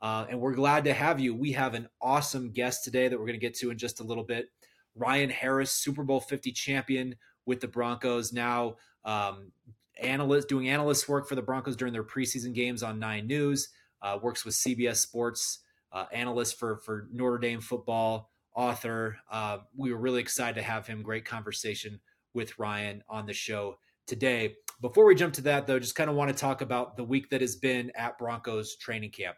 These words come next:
Denver goes up to San Francisco, Santa Clara, actually, at Levi Stadium on Saturday to play the forty-niners in preseason game number two.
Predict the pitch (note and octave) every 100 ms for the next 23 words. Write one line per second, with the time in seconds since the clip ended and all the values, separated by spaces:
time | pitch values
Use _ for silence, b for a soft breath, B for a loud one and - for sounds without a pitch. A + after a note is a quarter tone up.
0 | b b b b - B2+ C3 C3+ B2+ -
1 | - C3 C#3 D3+ D3+ - C3+ C3 C3 -
2 | C#3 C3+ D#3 C#3 C#3 - C#3 C#3 - A2
3 | G#2 - C3+ B2 G2+ G#2 G#2 - G2+ -
4 | - A2 B2 B B - G#2+ A2 C3 A#2+
5 | A#2 - B2 A#2+ A2+ A2 G#2 - A2+ G#2+
6 | G#2+ G#2 - _ - - - A#2 A2 -
7 | A#2 A2 A2 G#2+ G#2+ - G#2+ G2 - B2
8 | A2 A#2 G2+ G2+ G#2 G2+ G2 b b b
9 | - A2+ G2+ G2 - D#3 C3+ A2